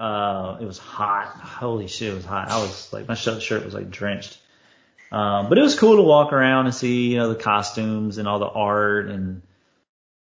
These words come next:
streets painted and stuff and all the different vendors and stuff. So it, it was, it was neat.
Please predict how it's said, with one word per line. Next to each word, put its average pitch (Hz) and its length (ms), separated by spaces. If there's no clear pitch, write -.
streets 107 580
painted 101 720
and 98 120
stuff 104 360
and 104 80
all 104 160
the 208 80
different 202 340
vendors 98 400
and 98 100
stuff. 110 280
So 254 180
it, 202 140
it 226 80
was, 214 220
it 196 160
was 165 180
neat. 151 360